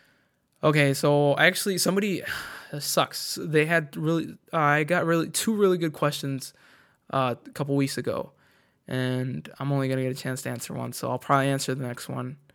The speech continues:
the other one on the next podcast. So one of them, somebody asked the question, "What is one of the most important characteristics of a healthy relationship?"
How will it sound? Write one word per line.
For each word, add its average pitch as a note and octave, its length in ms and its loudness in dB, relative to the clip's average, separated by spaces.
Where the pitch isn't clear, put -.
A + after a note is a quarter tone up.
the C#3+ 100 4
other D3 160 6
one C#3 200 4
on C3 180 -2
the C3 60 -4
next C3+ 320 -4
podcast. C3+ 540 -4
So C#3+ 280 4
one D3 180 2
of F3+ 80 0
them, F#3 280 0
somebody G3+ 300 2
asked F3 440 2
the C#3+ 80 -8
question, C#3+ 580 -4
"What D#3+ 260 6
is A#3+ 160 0
one G3+ 140 2
of G3 60 0
the F3 80 0
most D#3 440 0
important D3+ 440 -6
characteristics C#3 800 -2
of C#3 160 -6
a C3+ 40 -10
healthy B2+ 320 -6
relationship?" - 600 -10